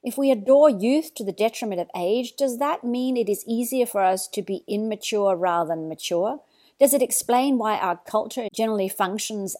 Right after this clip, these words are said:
at a teenage level? Menopause, a part of getting older, is feared by many women as a time of becoming irrelevant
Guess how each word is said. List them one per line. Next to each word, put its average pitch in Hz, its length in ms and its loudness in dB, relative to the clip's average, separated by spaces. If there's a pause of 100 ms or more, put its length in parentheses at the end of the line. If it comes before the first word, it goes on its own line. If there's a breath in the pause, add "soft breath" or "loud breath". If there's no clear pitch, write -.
(100)
at 175 140 -8
a 165 60 -4
teenage 233 600 -8
level? 277 320 -6 (880)
Menopause, 196 840 0 (760)
a 165 60 -6
part 190 260 2
of 180 80 -2
getting 185 300 0
older, 175 260 2
is - 220 -2
feared 254 340 4
by 185 140 0
many 208 220 -4
women 185 380 -2 (440 soft breath)
as 202 180 0
a 208 60 -2
time 247 480 -2
of 185 120 -4
becoming 196 460 -6
irrelevant 196 800 -4